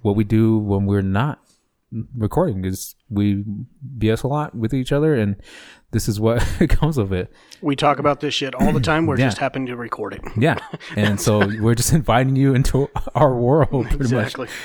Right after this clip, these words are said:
Speaker 1: But, uh, you know, we just give our opinion. So,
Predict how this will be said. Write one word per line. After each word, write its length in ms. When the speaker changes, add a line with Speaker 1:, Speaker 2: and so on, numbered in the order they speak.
Speaker 1:
But, 220
uh, 340
you 100
know, 60
we 80
just 160
give 120
our 120
opinion. 420
So, 360